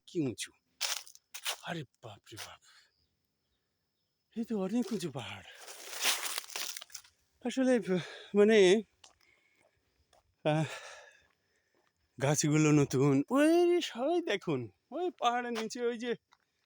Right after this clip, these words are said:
দেখা যাচ্ছে না, দাঁড়ান, মোবাইলে আসলে দেখা যায় না কিছু। ওই দেখুন আবাসিক, ওই, ওই, ওই বাড়ি। কোথায় বাড়ি করে আছে মানুষ? একেবারে গহীন জঙ্গল।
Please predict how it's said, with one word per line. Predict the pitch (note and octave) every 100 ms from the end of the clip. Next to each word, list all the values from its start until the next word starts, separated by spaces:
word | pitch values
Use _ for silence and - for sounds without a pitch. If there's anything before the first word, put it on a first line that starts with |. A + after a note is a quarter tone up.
| _ _ _ -
দেখা | F3 F#3
যাচ্ছে | E3 - D#3+
না, | E3+
দাঁড়ান, | C#3 B2 A2+ - -
মোবাইলে | A#2+ C3 - - C#3 A3
আসলে | D#3 - F3+
দেখা | C4 - A2+
যায় | G#2+ -
না | F2+
কিছু। | - F#2 - - - - - - - - - - - - - B2+
ওই | D#3+
দেখুন | C3+ B2 B2
আবাসিক, | G#2 F#2+ - - - - -
ওই, | A#2 A#2 G#2
ওই, | G#2 G2+
ওই | G2 F#2
বাড়ি। | E2+ D#2+ _ _ _ _ _ _ _ _ _ _ _ _ _
কোথায় | - E3 D#3
বাড়ি | A#2 A2
করে | G#2 G#2 F#2+
আছে | F#2+ F2 -
মানুষ? | F2 E2 E2+ - - _ _ _ _ _ _ _ _ _ _ _ _ _ -
একেবারে | D3+ D3+ _ F#3+ F#3 G3
গহীন | E3+ D3+ D3 D#3+ E3
জঙ্গল। | C3 B2 A2+ G2+